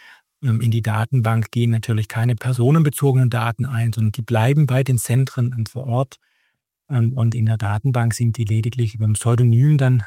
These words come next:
ähm, zu erkennen. Ähm, und dann planen wir eben, die Projekte so durchzuführen, wie das ja generell, ähm, im Generate, ähm, etabliert ist, dass man eben über eine Rundmail über Projekte informiert,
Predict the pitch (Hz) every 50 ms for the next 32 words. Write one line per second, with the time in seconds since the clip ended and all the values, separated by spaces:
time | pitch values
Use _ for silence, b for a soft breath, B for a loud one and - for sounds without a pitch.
0 | - 143 131 120 113 - - 139 131 117 - - - 120 127 135 139 135 113 -
1 | _ _ _ _ _ _ _ _ _ _ _ _ _ _ _ - - 127 123 120
2 | 113 117 107 113 113 b b b b b b b b b - - 110 101 110 120
3 | 131 135 120 127 123 110 110 113 110 - - 113 110 110 110 - 117 98 117 120
4 | 117 - 123 127 131 - - 143 - - - 131 127 117 110 117 110 113 - -
5 | 113 107 - 110 107 107 104 - 104 107 123 120 _ _ _ _ _ _ _ _
6 | - - 120 113 131 127 113 104 - 104 107 120 120 120 117 117 113 - - 113
7 | 113 117 104 117 107 - 107 107 120 120 - 135 123 - - 113 107 - 117 117
8 | 120 127 113 107 123 131 107 117 113 113 110 110 120 127 151 - - 147 139 135
9 | 131 127 113 110 107 - - - 110 107 107 104 - - 127 127 123 - - 131
10 | 117 117 117 127 147 156 156 -